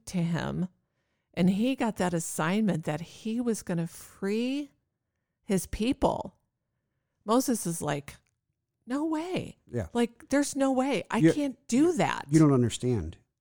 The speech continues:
Speaker 2: You don't know me. I mean, how, how many times ha-, have any of us said that? "You don't understand. You don't,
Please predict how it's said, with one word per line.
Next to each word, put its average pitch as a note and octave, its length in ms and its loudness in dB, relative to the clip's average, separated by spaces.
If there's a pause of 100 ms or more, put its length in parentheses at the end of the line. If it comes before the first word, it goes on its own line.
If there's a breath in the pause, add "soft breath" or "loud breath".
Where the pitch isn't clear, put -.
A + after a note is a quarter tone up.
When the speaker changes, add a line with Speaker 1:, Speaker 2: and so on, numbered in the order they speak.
(120)
Speaker 2:
You B2+ 120 -2
don't C3 180 4
know B2+ 140 2
me. A2+ 340 -2
I C3+ 60 4
mean, D3+ 120 8
how, F3 200 6
how D#3+ 120 0
many F#3 160 6
times D#3 340 4
ha-, C3+ 260 0
have B2 180 -2
any D#3+ 240 4
of C3+ 100 -2
us - 140 -8
said G#2 220 -4
that? - 180 -16 (320 loud breath)
"You C#3 120 2
don't E3+ 120 10
understand. C3 560 2
You A#2 100 2
don't, D#3+ 200 2